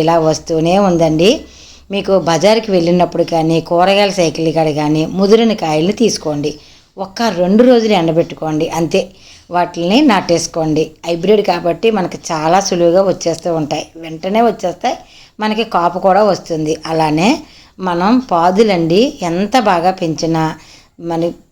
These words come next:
పెరుగుదల ఉండలేదండి. కిచెన్ వేస్ట్ ఇలా డబ్బా నింపుగా మనం నేరుగా ఇచ్చేసుకొని దాంట్లో ఇలా వాటర్ ఇస్తాం వల్లండి మొక్కకి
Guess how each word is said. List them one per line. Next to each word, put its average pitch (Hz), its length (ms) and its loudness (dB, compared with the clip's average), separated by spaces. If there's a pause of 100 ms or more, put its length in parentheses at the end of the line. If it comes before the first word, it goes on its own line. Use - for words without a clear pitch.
(100)
పెరుగుదల 202 480 2
ఉండలేదండి. 165 640 2 (100)
కిచెన్ 208 380 0
వేస్ట్ 190 260 2 (140)
ఇలా 165 120 2 (120)
డబ్బా 160 240 2 (420)
నింపుగా 165 480 -2 (500)
మనం 170 220 -4 (160)
నేరుగా 180 360 4 (140)
ఇచ్చేసుకొని 156 640 -4 (220)
దాంట్లో 156 380 0 (180)
ఇలా 160 140 2 (100)
వాటర్ 156 400 -2
ఇస్తాం 160 360 -6
వల్లండి 156 440 2 (520)
మొక్కకి 175 380 -4